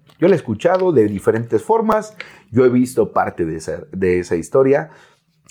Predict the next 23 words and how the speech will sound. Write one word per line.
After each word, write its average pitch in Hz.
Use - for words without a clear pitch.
Pero 113
hoy, 151
hoy, 147
hoy, 147
hoy 143
creo 117
que 139
es 110
importante 95
el, 80
el 82
poder 95
hacer 98
la 98
mención 87
de 67
decir, 78
César, 107
antes 113
que 98
nada 107
quiero 104
agradecerte, 95